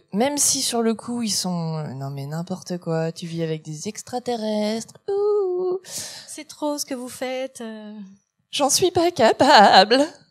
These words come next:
Speaker 1: <laughs> Eh bien, en fait, si. Et puis, au moins, une petite graine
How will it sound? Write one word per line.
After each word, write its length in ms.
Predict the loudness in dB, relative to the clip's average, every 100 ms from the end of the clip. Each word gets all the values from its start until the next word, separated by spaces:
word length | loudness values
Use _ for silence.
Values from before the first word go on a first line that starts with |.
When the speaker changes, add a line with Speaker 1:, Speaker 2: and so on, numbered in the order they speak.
| _ _ _ _ _ _
Speaker 1:
<laughs> 280 | -20 -14 -14 -10 -10 -10 -14 -6
Eh 60 | -2
bien, 120 | 0
en 60 | 2
fait, 160 | 0
si. 260 | 0 -4 -6 _ _ _ _ _
Et 80 | -4
puis, 140 | 0 2
au 20 |
moins, 140 | 2 0
une 60 |
petite 160 | -4 -8
graine 360 | -2 0 0